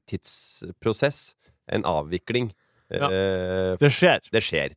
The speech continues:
Speaker 1: Altså, i Norge og et, eh, utviklet land, eh, som, eh,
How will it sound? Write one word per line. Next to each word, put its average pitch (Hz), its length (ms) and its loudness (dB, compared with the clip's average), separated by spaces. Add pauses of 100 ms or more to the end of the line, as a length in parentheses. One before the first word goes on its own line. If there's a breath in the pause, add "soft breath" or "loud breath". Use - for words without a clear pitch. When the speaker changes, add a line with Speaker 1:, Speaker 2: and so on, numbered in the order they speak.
Speaker 1:
Altså, 101 540 2
i 113 100 0
Norge 95 480 2
og 95 240 2
et, - 80 -12
eh, 92 320 0
utviklet - 340 -2
land, 113 360 0
eh, 98 500 0
som, 98 320 0 (120)
eh, 98 120 0